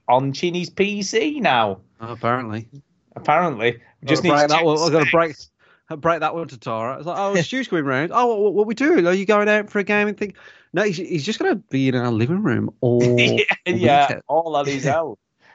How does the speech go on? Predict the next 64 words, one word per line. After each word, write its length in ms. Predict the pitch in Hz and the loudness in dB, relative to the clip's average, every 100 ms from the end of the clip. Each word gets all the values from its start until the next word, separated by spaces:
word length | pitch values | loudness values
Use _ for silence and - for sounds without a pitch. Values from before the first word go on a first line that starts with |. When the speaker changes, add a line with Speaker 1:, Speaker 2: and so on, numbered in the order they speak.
| - - _ | -20 -20 _
Speaker 1:
He's 60 | |
Speaker 3:
Get, 80 | 190 | 0
Speaker 1:
just 120 | - | 0
gonna 140 | - 156 | -2 0
Speaker 3:
get 140 | 185 | 4
a 120 | 226 - | 4 2
Speaker 1:
play. 80 | |
Speaker 3:
ticket 260 | - 202 190 | 0 -2 -4
to 120 | - | -4
a 40 | 151 | -8
spa 360 | - 156 165 | -6 -4 -2
or 140 | 143 113 | -4 -6
something. 460 | 113 98 92 87 _ _ _ _ _ _ _ - | -8 -12 -12 -14 _ _ _ _ _ _ _ -2
Speaker 2:
Uh, 160 | 135 139 139 | 2 4 2
Speaker 1:
Yeah, 140 | 135 127 | 0 -4
that's 220 | - - | -8 -8
a 40 | 196 | -10
good 160 | 151 | -10
idea. 300 | 104 90 90 | -8 -8 -2
Speaker 2:
I 60 | 151 | 2
think 100 | 180 | 4
I'm 120 | 143 | 4
gonna 180 | 131 143 | 2 0
get 180 | 120 - | 0 -2
me 240 | 120 143 | 2 2
a 60 | 165 | 2
ticket 320 | - 107 120 | -2 -10 -12
to 120 | - 104 | -6 -8
a 80 | |
spa. 200 | 90 - 98 | -8 -6 2
Speaker 1:
Yeah, 100 | 160 | 4
it'll 140 | 175 | 4
just 200 | - 220 | 0 -10
be 100 | 180 | -6
me 420 | 131 135 185 120 92 - | -6 -6 -8 -12 -14 0
on 160 | 151 | 0
my 280 | 143 135 139 | 2 0 2
own 200 | 143 127 | 0 -2
in 120 | 117 | -10
Chinny's 340 | 110 127 117 107 | -10 -10 -10 -6
living 300 | 120 127 101 | -4 -4 -6
room. 260 | 90 90 - | -8 -8 -12
<laughs> 100 | - | -2
Speaker 3:
Yeah, 540 | - 269 - - 262 | 2 2 0 -2 -2
you'll 180 | 302 302 | 0 0
be 140 | - 139 | 0 -2
fine 240 | - 104 | -2 -6
with 100 | 110 | -6
that, 140 | 113 | -8
Stu. 280 | - - 311 - _ - _ _ | -8 -6 -6 -6 _ -20 _ _
Speaker 1:
Yeah, 220 | - 165 | -2 0
I'd 100 | 139 | 0
be 60 | 101 | -4
fine. 280 | 95 117 147 | -6 -2 2
I 160 | 135 | 4
don't 140 | 202 131 | 4 2
Speaker 3:
I'm 80 | - | 0
Speaker 1:
care. 120 | 139 | 4
Speaker 3:
sure 80 | 202 | 4
you 80 | 160 | 4
know 120 | 151 | 2
where 200 | 147 143 | 0 -2
everything 280 | 123 127 123 | -4 -8 -6
is. 260 | 113 180 | -6 -8